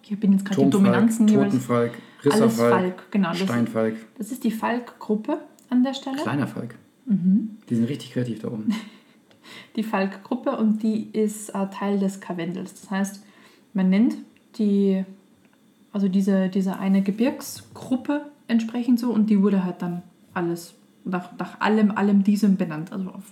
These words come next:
Speaker 1: Fa-, Falken ohne Ende. Genau, und der einfachste Berg an der Stelle ist der Steinfalk. Das ist nämlich der, der ohne gröbere Kletterei auskommt und bei allem anderen ist man schon bei Klettereinlagen mit dabei.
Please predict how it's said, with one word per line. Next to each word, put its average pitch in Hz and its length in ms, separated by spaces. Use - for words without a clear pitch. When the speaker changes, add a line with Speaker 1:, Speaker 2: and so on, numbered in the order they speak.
Speaker 1:
Fa-, - 260
Falken 196 420
ohne 185 160
Ende. - 240
Genau, 196 180
und 196 100
der 185 100
einfachste 247 500
Berg 240 340
an 240 120
der 233 100
Stelle 226 260
ist 220 240
der 190 100
Steinfalk. 226 800
Das 220 160
ist 220 100
nämlich 226 300
der, 214 200
der 226 360
ohne 254 440
gröbere 233 560
Kletterei 247 640
auskommt 254 420
und 208 160
bei 208 100
allem 220 280
anderen 233 380
ist 220 160
man 214 180
schon 214 200
bei 202 80
Klettereinlagen 208 800
mit 220 200
dabei. 214 320